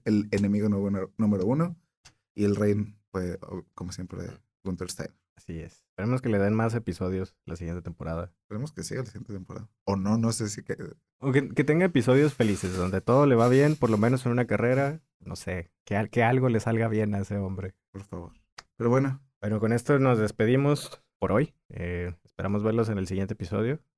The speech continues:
Speaker 1: ¿Ya con una carrera?
Speaker 2: Con una carrera, así es. Estamos a tres, cuatro días.
Speaker 1: Cuatro días, sí.
Speaker 2: Cuatro días. A ver, a ver si se cumplen la-, las,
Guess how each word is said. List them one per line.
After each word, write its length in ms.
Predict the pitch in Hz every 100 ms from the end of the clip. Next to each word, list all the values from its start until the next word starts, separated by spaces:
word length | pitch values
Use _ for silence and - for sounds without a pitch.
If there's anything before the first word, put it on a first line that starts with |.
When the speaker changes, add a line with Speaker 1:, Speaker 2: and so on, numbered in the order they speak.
| _
Speaker 1:
¿Ya 180 | 101 104
con 80 | 110
una 180 | 107 104
carrera? 400 | 95 98 139 185 - _ _
Speaker 2:
Con 140 | 85
una 100 | 101
carrera, 320 | 101 104 117
así 140 | 113 117
es. 100 | 117
Estamos 400 | 104 117 123 120
a 300 | 123 120 123 _ _
tres, 240 | 117 127
cuatro 260 | - 123 123
días. 320 | 123 139 151 _ -
Speaker 1:
Cuatro 260 | 104 113
días, 220 | 107 135
sí. 180 | - 139 - _
Speaker 2:
Cuatro 260 | - - 104
días. 320 | 104 101 98 -
A 80 | 90
ver, 200 | 95 - _
a 80 | 85
ver 140 | 95 104
si 120 | 117
se 100 | 110
cumplen 580 | 110 113 123 120 113 101
la-, 340 | 101 95 95 95
las, 520 | 98 92 - -